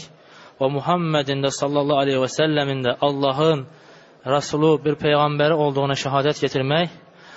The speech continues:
və iqamis salati və itaiz zəkə, namaz qılmaq, zəkat vermək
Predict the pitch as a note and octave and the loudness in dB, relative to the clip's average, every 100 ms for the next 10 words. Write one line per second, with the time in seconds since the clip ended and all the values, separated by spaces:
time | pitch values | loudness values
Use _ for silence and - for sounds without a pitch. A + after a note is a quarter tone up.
0 | - - C#3 D3+ D3+ D#3 D#3+ D3+ C#3+ - | -20 -6 -2 0 2 2 2 2 -2 0
1 | C3 D3+ D3+ C#3+ C#3 C#3 C3 D3 C#3+ B2 | 0 2 0 0 0 0 -2 -2 -2 -2
2 | B2+ B2 D#3+ E3 D#3 - - - - - | -2 0 2 2 0 -16 -20 -20 -20 -20
3 | - - - C3+ D3 D#3+ C3 C#3 C3+ C#3 | -20 -14 -4 0 2 0 0 -4 0 0
4 | D#3+ - - - - - _ _ _ _ | 0 -2 -16 -20 -20 -20 _ _ _ _
5 | _ - B2 C3 D3 C#3+ C3+ C3+ C3+ D3+ | _ -8 -4 -2 -2 -2 0 0 0 0
6 | E3 | -2